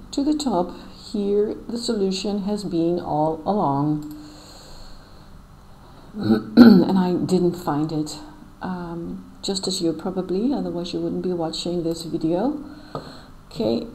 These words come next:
Refresh. And there it is. Now let's just check if indeed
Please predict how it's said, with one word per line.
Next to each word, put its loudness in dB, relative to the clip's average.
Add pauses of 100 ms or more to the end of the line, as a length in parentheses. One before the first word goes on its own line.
(3000)
Refresh. -2 (4000)
And 0
there 0
it 4
is. 2 (680)
Now 2
let's 0
just -4
check 4 (380)
if 0
indeed 2